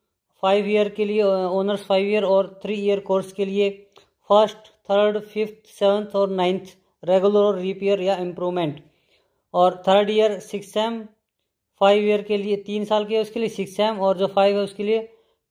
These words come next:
टेंथ सेमेस्टर रीअपीयर इम्प्रूवमेंट। बीबीए, एलएलबी के लिए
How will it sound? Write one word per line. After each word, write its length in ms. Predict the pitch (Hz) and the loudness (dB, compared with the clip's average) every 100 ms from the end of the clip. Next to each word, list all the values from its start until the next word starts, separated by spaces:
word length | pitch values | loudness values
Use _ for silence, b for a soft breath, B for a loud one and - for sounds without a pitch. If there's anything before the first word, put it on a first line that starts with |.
| _ _ _ _ _ 208 | _ _ _ _ _ 2
टेंथ 180 | 208 | 2
सेमेस्टर 580 | 202 196 190 - 175 135 - _ _ | 0 -2 -2 0 -2 -2 -8 _ _
रीअपीयर 480 | 165 190 196 208 214 | -2 2 4 4 2
इम्प्रूवमेंट। 760 | 165 180 175 185 190 175 143 - | 0 -4 -4 -2 -2 -2 -6 -12
बीबीए, 640 | 160 156 202 208 220 240 233 190 | -18 -10 -8 -4 2 2 2 2
एलएलबी 460 | 202 214 233 208 202 | 4 4 2 -4 -2
के 140 | 202 | -2
लिए 260 | 196 196 | 0 -2